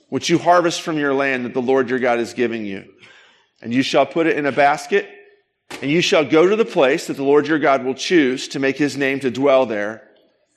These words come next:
Talking about the tabernacle and then the temple. "And you shall go to the priest who is in office at that time and say to him,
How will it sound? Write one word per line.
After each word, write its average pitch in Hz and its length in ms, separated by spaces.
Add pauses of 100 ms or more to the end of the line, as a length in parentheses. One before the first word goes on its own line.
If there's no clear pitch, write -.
(420)
Talking 127 160
about 107 80
the 113 80
tabernacle 104 720
and 98 100
then 101 80
the 95 100
temple. 95 460 (480)
"And 117 100
you 156 120
shall 165 220
go 147 220
to 175 120
the 180 100
priest 175 420
who 160 120
is 139 100
in 135 140
office 156 400
at 127 80
that 127 180
time 120 300
and 113 120
say 147 260
to 135 100
him, 107 380